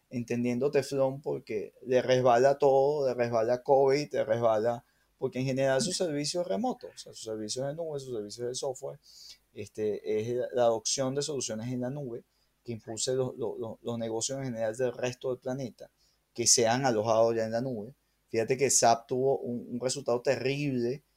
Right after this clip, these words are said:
eh, comienzo de semana, este, porque no, no están ba-, no está basado su servicio en, en la nube, y ya tienes una migración, eh, masiva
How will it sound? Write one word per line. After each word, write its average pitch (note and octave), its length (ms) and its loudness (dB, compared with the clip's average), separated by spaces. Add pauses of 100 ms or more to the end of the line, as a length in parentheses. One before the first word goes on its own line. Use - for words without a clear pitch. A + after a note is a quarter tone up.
(260)
eh, G#2 260 -4
comienzo A#2 420 -4
de B2+ 80 2
semana, C3 500 -2 (380)
este, - 240 -12
porque G#2 400 -8
no, G#2 300 -6
no A2+ 160 -6
están B2+ 320 0
ba-, A#2 200 -2
no A#2 120 -6
está B2 180 2
basado B2+ 580 2
su C#3 140 -8
servicio A#2+ 640 -6
en, G#2+ 200 -8
en G#2+ 160 -8
la A2+ 80 -4
nube, C3 320 -8 (360)
y A#2+ 140 -6
ya A2 120 2
tienes A2+ 220 -4
una C#3 160 -2
migración, B2 1200 -4 (160)
eh, - 300 -14
masiva A2+ 840 -4